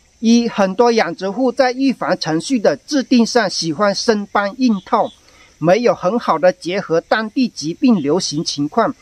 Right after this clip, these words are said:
以及自家的鸡群抗体水平的高低，而制定属于自己的科学免疫程序。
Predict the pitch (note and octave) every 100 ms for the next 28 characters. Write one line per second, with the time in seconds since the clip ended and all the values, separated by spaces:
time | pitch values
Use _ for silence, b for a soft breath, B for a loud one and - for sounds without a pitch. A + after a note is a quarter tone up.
0 | b b - F#3 D#3 E3 F#3+ - C#4 F#3
1 | F#3+ F3+ C#3+ A3+ A3 - D#3 D#3+ C4+ C4+
2 | - D#3+ - F3+ D3 D#3 D#3+ D#3 - G3+
3 | F#3+ - F3+ E3 b b b b C#3+ E3+
4 | - D4+ B3 C4+ A#3 - D#3 D#3 - E4
5 | A#3+ E3+ D3 E3 - A#3 A3+ - E3+ F#3
6 | E3 D3 A3+ - C3 C3+ - F#3+